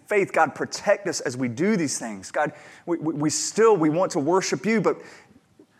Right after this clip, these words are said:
we know we have to, we have to study these things." And so God took that inferior food and he still grew them.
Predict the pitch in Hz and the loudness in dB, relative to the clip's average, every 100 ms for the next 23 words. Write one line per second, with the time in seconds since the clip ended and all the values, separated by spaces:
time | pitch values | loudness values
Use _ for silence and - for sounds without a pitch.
0 | _ 165 170 214 220 202 214 - 180 190 | _ -2 4 4 4 4 4 2 -2 -2
1 | 170 226 220 196 - 226 226 190 165 - | 4 2 2 -6 -2 2 2 2 0 -2
2 | - 135 107 90 - - - - - - | -8 -10 -12 -18 -16 -16 -18 -20 -20 -12
3 | 147 160 180 180 175 160 - - 196 190 | -6 2 2 2 0 0 0 -2 -4 -2
4 | 196 170 156 143 165 131 113 127 113 - | -2 -2 -2 -6 -4 -4 -4 -8 -10 -8
5 | 151 143 147 185 131 98 90 | -6 -6 -4 -6 -6 -10 -18